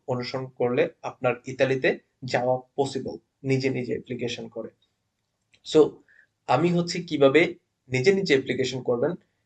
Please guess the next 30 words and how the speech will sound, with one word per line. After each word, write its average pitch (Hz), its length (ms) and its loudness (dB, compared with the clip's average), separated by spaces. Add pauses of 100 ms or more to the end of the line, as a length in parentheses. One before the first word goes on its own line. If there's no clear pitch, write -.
(140)
নিজে 135 240 0
নিজে 170 260 4
প্রসেসগুলো 139 600 0
করবেন, 127 380 -2 (320)
সেই 151 280 2
ক্ষেত্রে 156 360 0
গাইড 127 260 2 (100)
প্রোভাইড 120 340 2
করব। 127 340 -2 (460)
আজকের 180 460 4
ভিডিও 143 340 2
টিউটোরিয়ালটিতে 135 560 0
আমি 127 260 0
গাইড 127 240 2 (120)
প্রোভাইড 127 320 4
করব 131 260 0
কিভাবে 131 380 2
আপনারা 120 320 -2
ইতালিতে 127 440 0
জবের 123 400 0
জন্য 120 200 -6
অ্যাপ্লিকেশন 123 600 -4 (120)
করবেন। - 300 -6 (440)
So, 131 380 6 (300)
বর্তমানে 143 480 2
হচ্ছে 135 300 -2
যে 131 220 0
এআই 131 300 6
এর 127 120 4
যুগ। 98 300 0